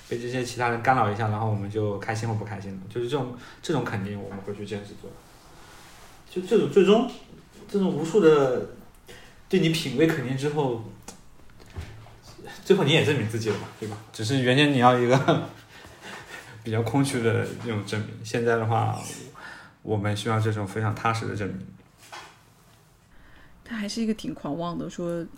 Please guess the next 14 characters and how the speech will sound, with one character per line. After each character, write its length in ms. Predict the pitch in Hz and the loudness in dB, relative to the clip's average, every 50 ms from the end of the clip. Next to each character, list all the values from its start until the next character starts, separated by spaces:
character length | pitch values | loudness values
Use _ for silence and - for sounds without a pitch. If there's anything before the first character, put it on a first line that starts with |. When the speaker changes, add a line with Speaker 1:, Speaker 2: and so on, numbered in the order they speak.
| - | -12
Speaker 2:
品 180 | - - 147 131 - | -8 -8 -8 -6 -6
味， 240 | 175 156 - - 254 - - - | -8 -8 -8 -8 -12 -16 -18 -6
我 100 | - 196 | -4 -2
也 60 | 208 202 | -2 -2
很 140 | - 180 | -2 -2
少 140 | 190 220 170 143 | -2 -2 -4 -4
听 200 | - - 196 180 | -4 -4 -4 -4
到 160 | 180 170 165 | -4 -4 -4
乐 180 | 170 185 180 | -2 -2 -2
视 140 | 185 - - | -2 -4 -8
说 400 | 170 - - 175 175 175 175 175 185 | -8 -6 -4 -4 -4 -4 -4 -6 -6
我 180 | 196 185 170 | -6 -4 -4
们 280 | 170 170 170 175 190 196 | -4 -2 -2 -2 0 0
的 300 | 233 262 277 269 262 | 2 2 2 2 0